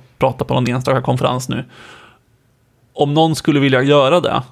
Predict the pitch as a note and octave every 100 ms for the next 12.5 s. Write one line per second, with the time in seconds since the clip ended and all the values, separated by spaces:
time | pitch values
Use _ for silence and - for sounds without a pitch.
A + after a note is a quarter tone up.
0 | _ _ - - B2 A2 - A#2+ A#2+ A2
1 | - B2+ C#3+ B2+ - D3 C3 C3 B2+ C3+
2 | D#3+ D3 B2 B2 B2+ - - B2 - F#3+
3 | D3+ B2+ D3 C3+ B2 B2+ B2+ A#2 B2+ B2+
4 | B2 A#2 A#2 G#2+ E2 B2+ - _ - C3+
5 | B2 - B2+ C3 B2 A2+ A2 C3+ B2 A2
6 | - - _ C3+ B2+ A#2 B2 - - -
7 | - - - C#3+ C3+ C3 C#3 C3+ B2+ B2+
8 | - - _ _ _ _ _ _ _ _
9 | _ - - - - - C3+ C#3+ C3+ C3
10 | C3+ C3+ D3 D#3 D#3+ B2 B2+ - - -
11 | F3 - B2+ - B2+ B2+ A#2+ D3+ B2 D3
12 | - B2 B2+ - -